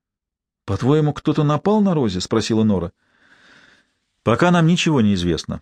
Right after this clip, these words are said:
ответил я. «Вот организую несколько запросов и буду держать вас в курсе. Для начала информации хватит. Спасибо, что уделили время». Кевин подскочил на стуле, как на пружине. Я снял перчатки, пожал руки на прощание,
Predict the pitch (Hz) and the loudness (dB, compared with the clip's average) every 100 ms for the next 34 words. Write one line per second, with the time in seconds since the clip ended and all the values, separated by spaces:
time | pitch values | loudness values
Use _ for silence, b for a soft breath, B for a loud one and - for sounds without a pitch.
0 | _ 104 95 90 87 78 71 - _ _ | _ -8 -2 -2 -2 -4 -6 -12 _ _
1 | _ _ - 135 139 - 123 120 147 147 | _ _ 0 0 0 -2 0 2 0 0
2 | 147 123 110 120 101 113 107 110 190 196 | 0 2 2 0 -2 0 0 0 -2 0
3 | 104 - - _ _ 101 104 165 156 123 | -4 -6 -16 _ _ -2 0 2 2 2
4 | 139 139 135 - 98 82 - - _ _ | 0 -2 -4 -4 -8 -8 -12 -18 _ _
5 | _ _ _ - 101 127 127 160 143 117 | _ _ _ -2 0 0 2 2 2 0
6 | 117 120 127 - 123 - 87 - - - | -2 -2 -4 -2 -2 -2 -6 -8 -12 -4
7 | 131 - 196 175 - 123 131 143 117 98 | -4 -2 -2 -2 -2 -2 0 0 0 0
8 | 92 82 - _ _ _ - 123 110 92 | 0 -4 -10 _ _ _ -2 2 2 0
9 | 104 - 120 - 120 107 104 147 120 101 | -6 -2 -4 0 2 2 0 -2 -2 -2
10 | 107 92 104 127 139 113 B B B B | -2 -2 0 0 0 -2 B B B B
11 | B B 110 123 - 120 104 92 156 170 | B B 0 0 2 0 0 -2 0 -2
12 | - 147 113 104 104 156 156 147 139 - | -2 -2 0 2 0 0 -2 -2 -2 0
13 | 135 120 107 | 0 2 0